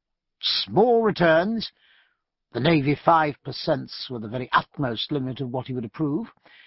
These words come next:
perpetual vigilance, and strict economy.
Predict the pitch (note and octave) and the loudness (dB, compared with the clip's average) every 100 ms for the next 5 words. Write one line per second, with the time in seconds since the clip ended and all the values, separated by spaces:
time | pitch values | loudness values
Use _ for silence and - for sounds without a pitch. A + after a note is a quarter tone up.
0 | _ _ _ _ _ C#3+ - - - D#3+ | _ _ _ _ _ -4 2 0 0 -4
1 | C3 A2 C3+ F#3 G3 F3+ - - _ _ | -4 -2 -2 0 0 0 -6 -12 _ _
2 | _ _ D#3+ D#3+ - - - - C4 - | _ _ 0 0 -2 -8 -8 -4 -4 -4
3 | _ - - F#3+ - C#3 F2 C2 | _ -20 -6 -6 -2 -4 -4 -8